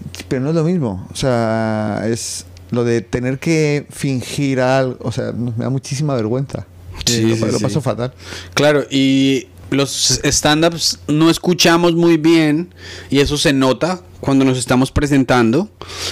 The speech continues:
Speaker 1: Hmm.
Speaker 2: y le hacemos una pregunta a la audiencia y no escuchamos, sino ya tenemos una mierda preparada y que
Speaker 1: Sí, o sea, depende de... o sea, de, eh, yo creo que el, uno de los grandes desafíos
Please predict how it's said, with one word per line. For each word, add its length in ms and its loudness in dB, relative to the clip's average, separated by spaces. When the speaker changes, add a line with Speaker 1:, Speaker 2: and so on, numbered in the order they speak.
Speaker 1:
Hmm. 200 -2
Speaker 2:
y 340 6
le 160 4
hacemos 300 2
una 160 4
pregunta 380 2
a 20 6
la 80 6
audiencia 640 4
y 120 2
no 100 4
escuchamos, 840 2
sino 180 4
ya 100 6
tenemos 220 4
una 120 6
mierda 360 4
preparada 580 6
y 140 6
que 800 4
Speaker 1:
Sí, 480 2
o 80 0
sea, 160 4
depende 480 2
de... 240 4
o 60 0
sea, 240 4
de, 360 0
eh, 440 2
yo 180 2
creo 160 0
que 180 2
el, 280 2
uno 200 2
de 60 4
los 160 4
grandes 320 2
desafíos 800 0